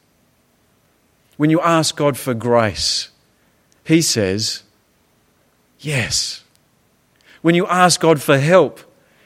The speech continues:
he says, "Yes." So let's give Jesus the credit he deserves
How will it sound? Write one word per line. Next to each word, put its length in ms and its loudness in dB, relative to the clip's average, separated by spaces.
he 180 2
says, 640 0
"Yes." 680 -2
So 160 -6
let's 280 -2
give 400 -2
Jesus 480 -2
the 100 -8
credit 440 -2
he 180 -4
deserves 720 -8